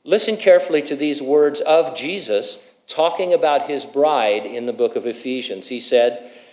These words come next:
"Christ also loved the church and gave himself for her, that he might sanctify and cleanse her with the washing of water by the word, that he might present her to himself a glorious church,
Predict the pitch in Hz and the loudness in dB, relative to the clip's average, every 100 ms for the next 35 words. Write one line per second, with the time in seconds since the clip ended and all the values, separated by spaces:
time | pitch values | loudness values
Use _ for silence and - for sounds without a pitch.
0 | _ - 165 185 - 190 196 - 180 147 | _ 2 4 4 4 6 6 6 6 6
1 | 147 165 175 196 - 151 147 127 120 139 | 6 4 4 -2 2 2 2 -2 -2 2
2 | 160 196 170 - 165 143 - 165 190 156 | 2 2 -2 4 4 4 4 6 6 6
3 | 104 98 - - - - 123 135 151 147 | 4 4 2 -6 -16 2 2 2 2 2
4 | 139 - 165 175 180 185 185 175 160 135 | 2 0 0 2 0 2 4 4 2 2
5 | 160 165 160 151 135 135 117 127 143 - | 0 0 0 -2 0 2 4 4 2 0
6 | 165 139 139 143 147 143 135 160 180 190 | 0 2 4 6 6 4 4 2 4 4
7 | 117 117 - - - _ 110 135 147 143 | 4 0 -4 -12 -20 _ -4 -2 2 2
8 | 139 127 123 147 165 160 - 185 185 180 | 2 0 2 2 4 0 0 -4 -4 2
9 | 170 151 147 120 107 113 120 143 160 160 | 4 4 4 0 -2 2 2 2 -2 -4
10 | 165 151 131 | -2 0 -2